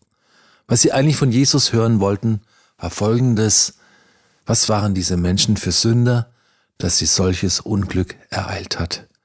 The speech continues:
Aber Jesus sagt, ihr seid alle Sünder und ihr werdet auch alle umkommen, wenn ihr euch nicht zu Gott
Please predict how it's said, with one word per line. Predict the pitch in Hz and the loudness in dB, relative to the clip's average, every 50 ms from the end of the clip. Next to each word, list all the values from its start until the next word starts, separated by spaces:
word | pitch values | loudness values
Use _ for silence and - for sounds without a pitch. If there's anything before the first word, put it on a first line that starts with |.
| _ _ _ _ _ _ _ _ _ _ _ _ _ _ | _ _ _ _ _ _ _ _ _ _ _ _ _ _
Aber | - - 107 98 104 | -4 -2 0 0 2
Jesus | 95 101 123 123 - 151 123 - | 2 4 4 4 4 2 2 2
sagt, | 120 117 113 - - - - - - | 0 0 -2 -4 -6 -10 -10 -12 -8
ihr | - 143 135 | -4 0 0
seid | - 147 147 131 | 2 2 2 0
alle | 120 135 165 180 160 | 0 2 2 2 4
Sünder | - - 120 107 98 92 87 82 80 - _ _ _ _ _ _ | 4 4 4 4 4 4 2 0 -2 -6 _ _ _ _ _ _
und | _ - 120 117 | _ -2 0 0
ihr | 107 104 | 2 2
werdet | 113 123 120 113 127 123 - | 2 0 0 0 -2 -4 -4
auch | - 110 107 | -4 -2 0
alle | 110 123 139 | 0 0 2
umkommen, | 160 175 185 185 - - - 90 90 85 80 - - | 4 4 2 2 2 0 0 0 -2 -2 -4 -4 -2
wenn | 104 107 123 143 | 0 0 2 2
ihr | 139 143 143 131 - - | 2 0 0 0 0 0
euch | 110 110 101 98 - - - | 0 0 -2 -2 -6 -4 -2
nicht | 95 87 85 - - - - _ _ _ _ _ _ _ _ _ _ _ _ | -2 -2 -2 -6 -10 -16 -18 _ _ _ _ _ _ _ _ _ _ _ _
zu | - - 107 87 | -4 -2 -2 0
Gott | - 87 80 - - - | 0 -2 -2 -2 -6 -10